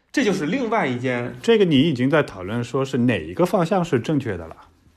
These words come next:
Speaker 2: 就是咱们现在在讨论的是有没有方向的问题，就有还是没有是第一个问题。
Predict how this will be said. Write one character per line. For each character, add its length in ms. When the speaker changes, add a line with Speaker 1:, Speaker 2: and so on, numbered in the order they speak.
Speaker 2:
就 160
是 520
咱 180
们 100
现 120
在 100
在 120
讨 200
论 120
的 80
是 280
有 200
没 200
有 180
方 220
向 200
的 80
问 140
题， 240
就 140
有 220
还 160
是 60
没 200
有 120
是 120
第 120
一 60
个 60
问 120
题。 100